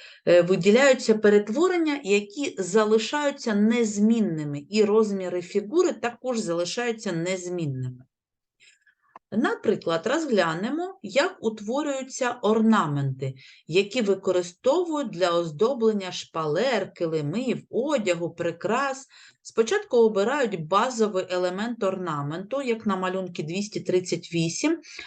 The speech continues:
а потім його багаторазово повторюють. І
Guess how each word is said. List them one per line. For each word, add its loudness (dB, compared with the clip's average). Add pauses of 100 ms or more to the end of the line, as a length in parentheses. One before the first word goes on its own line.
(120)
а 2
потім 6
його 6
багаторазово 4
повторюють. 2 (480)
І 4